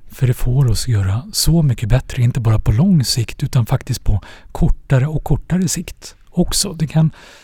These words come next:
tvärt emot vad en tänker få oss att göra bättre snabbare. Sen en liten framtidsspaning också om varthän samhället, ekonomin och, och våra liv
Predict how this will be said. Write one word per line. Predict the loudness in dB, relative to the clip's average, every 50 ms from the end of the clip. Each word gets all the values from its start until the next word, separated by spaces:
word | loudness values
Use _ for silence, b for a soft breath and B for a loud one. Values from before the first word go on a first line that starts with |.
| B B B B B B B B
tvärt | -2 2 2 2 2 2
emot | 2 2 4 2 2 4
vad | 4 2
en | 2
tänker | 4 4 4 4 4 2 -2 -4 -4 -4 -6 -10 -12 -14
få | -18 -8 -6 -4 -2 -2 -2 -4 -4
oss | -2 0 0 0 0 -2
att | -2 -2 -4 -2 -2
göra | 0 0 2 2 0 0 -2 -2 -4
bättre | -4 -4 -4 -8 -6 -4 -4 -2 -2 -4 -6 -8 -20 -10
snabbare. | -6 -6 -2 0 0 0 2 0 -2 -2 -2 -8 b b b b b b b b b b b b b b b b b b b b b b b b -20 -20 -18 -14 -10 -8 -6 -2
Sen | 0 2 2 4 4
en | 2
liten | 2 2 2 0 -2 0
framtidsspaning | 0 0 0 0 -2 -2 -4 -4 -4 -4 -4 -2 0 2 2 2 2 0 0
också | -2 -2 -2 -2 -2 -2 -4 -6 -8 -10 -14
om | -10 -4 -2 0 0 0 -2 -4 -4
varthän | -4 -4 -4 -4 -2 -2 0 0 0 0 -2 -4 -6 B B B B B B B B B
samhället, | -8 -6 -2 0 2 2 4 4 4 4 4 4 4 4 4 2 2 0 -4 -10 -10 -8
ekonomin | -8 -8 -4 0 2 2 2 2 2 2 2 2 2 2 2
och, | 2 2 0 0 0
och | 0 0
våra | 2 2 2 2 2
liv | 2 0 0 -2 -2 -4 -6